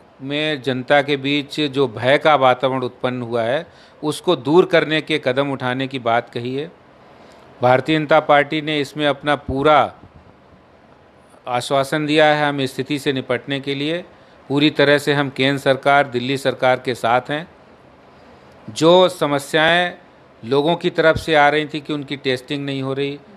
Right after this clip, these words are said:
अगर टेस्टिंग हो रही तो उनसे जो पैसे लिए जा रहे हैं वो कम होने चाहिए, ये बात भारतीय जनता पार्टी ने पहले भी उठाई है।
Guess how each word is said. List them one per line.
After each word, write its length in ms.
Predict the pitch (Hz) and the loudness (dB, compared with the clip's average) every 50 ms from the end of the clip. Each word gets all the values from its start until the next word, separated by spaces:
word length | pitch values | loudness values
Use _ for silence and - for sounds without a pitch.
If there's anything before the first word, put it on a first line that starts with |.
| - 120 | -10 -4
अगर 160 | 120 127 131 | -2 -2 -2
टेस्टिंग 460 | 127 - 139 131 135 - - 143 135 | 0 2 2 2 2 0 -2 -2 -2
हो 100 | 131 135 | 0 0
रही 120 | 135 139 | 0 0
तो 120 | 135 135 139 | -2 -2 -4
उनसे 220 | 131 127 - 135 | -4 -4 -4 -2
जो 100 | 127 131 | -2 -2
पैसे 380 | 123 - 123 120 117 - - 143 | 0 2 2 2 2 2 0 -2
लिए 200 | 131 135 139 135 | 0 0 -2 0
जा 160 | 131 131 127 | 0 0 0
रहे 140 | 127 135 139 | 0 -2 -4
हैं 120 | 143 - - - - - - - - | -8 -10 -18 -20 -20 -20 -20 -10 -6
वो 80 | 123 127 | -6 -6
कम 260 | - - 139 147 147 | -2 0 2 2 2
होने 300 | 143 135 139 139 143 139 | 2 0 -2 -2 -2 -4
चाहिए, 380 | 135 - 143 139 143 147 151 151 - - - - - | -4 -4 -4 -4 -4 -4 -6 -8 -10 -18 -20 -12 -4
ये 120 | 120 127 127 | -2 0 2
बात 220 | 120 127 127 127 | 4 4 2 2
भारतीय 360 | 123 120 120 117 117 - 131 | 0 -4 -6 -4 -4 -4 -6
जनता 200 | 127 123 117 127 | -4 -2 -2 0
पार्टी 320 | 120 - 123 117 113 123 127 | 0 0 0 0 0 -2 -4
ने 120 | 123 123 | -4 -4
पहले 360 | 117 - 113 104 117 127 139 | -4 -4 -4 -2 -2 -2 -2
भी 100 | 139 139 | -2 -2
उठाई 360 | 143 131 - 127 127 131 143 147 | -4 -4 -2 0 0 0 0 -2
है। 180 | 156 160 170 | -4 -6 -6